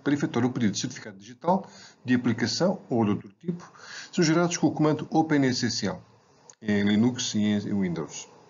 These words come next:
No fim da operação, a chave privada fica num ficheiro em disco e a pública, o C S R, que será enviado à entidade emissora para emissão de certificado, cuidado da conservação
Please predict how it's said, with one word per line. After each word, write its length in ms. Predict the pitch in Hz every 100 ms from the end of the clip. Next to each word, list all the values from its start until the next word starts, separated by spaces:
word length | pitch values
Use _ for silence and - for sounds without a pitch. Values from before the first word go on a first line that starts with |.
| _ _ _ _ _ -
No 80 | 185
fim 180 | 214
da 80 | 202
operação, 500 | 196 196 185 156 110
a 60 | 120
chave 260 | - 147 -
privada 420 | 165 156 113 113
fica 260 | 165 -
num 140 | 143 135
ficheiro 480 | - 117 101 87 - - _
em 140 | - 208
disco 400 | 104 - 233 - -
e 120 | 143
a 40 | 147
pública, 520 | 147 123 151 160 220 -
o 120 | 104
C 140 | -
S 220 | 110 - 120
R, 120 | 123
que 80 | -
será 180 | 131 143
enviado 220 | 135 127
à 40 |
entidade 440 | 113 123 113 107 107
emissora 460 | 113 113 123 98 98 -
para 160 | - 131
emissão 220 | 120 113
de 80 | 101
certificado, 500 | 107 143 151 180 - - - - - -
cuidado 360 | - 196 160 151
da 80 | 139
conservação 720 | 139 120 127 131 - 156 165